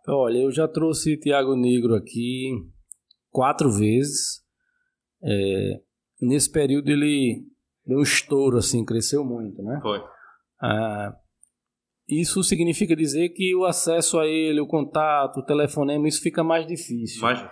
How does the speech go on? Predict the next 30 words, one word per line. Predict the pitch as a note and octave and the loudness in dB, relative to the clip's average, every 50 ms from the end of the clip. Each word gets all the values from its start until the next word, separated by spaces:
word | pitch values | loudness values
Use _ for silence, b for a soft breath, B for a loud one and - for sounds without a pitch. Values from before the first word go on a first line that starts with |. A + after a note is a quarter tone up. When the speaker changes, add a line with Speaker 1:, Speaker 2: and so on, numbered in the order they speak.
| B B B B B B B B _ _ | B B B B B B B B _ _
Speaker 1:
E, | - A#3+ A3 G#3 G#3 G#3+ A3 A3+ A3+ A3+ A3 - - _ _ _ _ _ - | 0 0 2 2 2 2 2 0 0 -2 -4 -8 -16 _ _ _ _ _ -2
é, | C#3+ C#3+ C3+ C3+ C3 B2+ B2+ A#2+ A2+ A2 A2 G#2 - - C3+ | 0 0 2 2 2 2 2 2 2 2 0 -2 -2 0 0
esses | C3 - - - | 2 2 2 0
caras, | - - E3+ F3 F#3 F#3 E3 C#3 | 0 0 0 2 2 2 2 0
quando | - - C#3 C#3 C3+ C3 | 2 0 0 0 0 0
tão | - C#3 B2+ B2 A#2+ A2 G#2 G#2 A2+ A2+ A#2 A#2 A#2 A2 | 2 2 2 2 2 0 0 -2 -4 -4 -6 -8 -8 -2
grandes | A2 A#2 C3 C3+ B2 G2+ | 0 2 2 2 2 2
youtubers, | B2 A#2+ G#2 - - C3 C#3+ C#3+ B2 A2 G2 F#2+ | 2 2 0 0 0 0 2 2 2 0 -2 0
grandes | A#2+ B2 A#2+ - | 0 0 0 0
palestrantes, | - C#3 B2 B2 A#2+ - - C3 C#3 D3+ D3 - | 0 2 2 2 0 -2 -2 -2 -2 -2 0 0
também | F3 D#3+ F3 G3 | 0 2 2 2
a | G#3 | 2
gente | G3+ A3+ A3+ | 2 2 2
não | B3 | 2
vai | F#3 F#3 F3+ | 2 2 0
ficar | - D#3+ - D#3+ D#3+ E3+ F#3 F3+ B B B B B - | -2 -2 0 0 2 2 2 0 B B B B B -2
ligando | C#3+ D3 B2 B2 C3 C#3+ D3+ D3 | 0 0 2 2 2 0 0 -2
pro | D3 - | -4 -2
cara | - C3+ C3+ D3 | -2 0 0 0
toda | - E3 D#3+ F#3+ A3 | -2 -2 -2 0 2
hora, | G3+ D3 B2 A2+ A2+ | 2 2 2 2 0
Speaker 2:
É. | |
Speaker 1:
mas | B2 C#3+ D#3+ E3+ E3+ | 0 2 2 2 2
a | G3 | 2
gente | G3 F#3+ A3 - - | 0 0 0 -2 -4
tem | - - G3 G#3+ A3+ | -4 -2 0 0 2
acesso | A3 - - G3 G3+ G3 - C4+ | 0 0 0 0 0 0 0 0
a | A3+ G3+ | 2 2
ele. | E3 D#3+ C3+ A2+ G2+ F#2 - - _ _ | 2 2 2 0 -2 -4 -8 -16 _ _
Quando | - F3+ G3 G3 F#3+ G3 G3+ G#3+ G#3+ G3 A#3 A#3+ C4 D4 - - | -4 -2 0 2 2 2 2 2 0 2 2 2 2 0 -2 -6